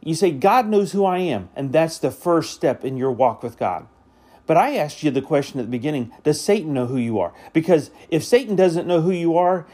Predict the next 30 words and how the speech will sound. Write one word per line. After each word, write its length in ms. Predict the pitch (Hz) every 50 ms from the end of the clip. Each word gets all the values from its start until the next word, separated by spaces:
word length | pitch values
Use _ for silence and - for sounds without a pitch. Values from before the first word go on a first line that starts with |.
| - -
you 200 | - 165 208 196
haven't 360 | 175 165 156 143 131 131 113
registered 500 | 120 139 139 131 113 123 117 - 131 123
on 180 | 127 123 123 120
his 200 | 143 143 127 113
radar 340 | 131 135 135 127 117 107 113
yet 220 | 117 113 107 -
spiritually. 640 | - - - 123 117 110 101 - - 82 - - _ _ _ _ - - -
He 320 | _ - - 220 208 208 196
has 520 | 151 - 160 156 147 143 147 151 139 - - _ _ _ -
a 160 | - - 123
prevailing 840 | 113 - - 156 131 123 113 139 139 147 147 151 156 156 156 156 151 - - -
victory 600 | - - 120 135 139 135 - - 131 131 120 117 - - - _ -
over 260 | 143 139 131 117 131
you 300 | 127 123 123 120 113 113 -
in 140 | 120 120 110
some 240 | - - 117 107 -
area 260 | 110 113 113 113 113
of 120 | 110 101
your 160 | 107 113 107 120
life. 360 | 117 95 82 78 - - - _ _ _ _ _ _ _ _ _ _ _ _ _ _ _ _ _ _ _ _ _ _ _ _ _ _ _ _ _ _ _ _ _ - 135
You 300 | 135 151 170 202 240 247
need 240 | 208 180 180 165
to 80 | 151 151
get 180 | 127 123 143 127
a 60 | 123
close 400 | - - 165 139 147 139 - -
walk 260 | 135 120 117 117 -
with 160 | 117 110 -
God. 300 | - 139 123 107 82 -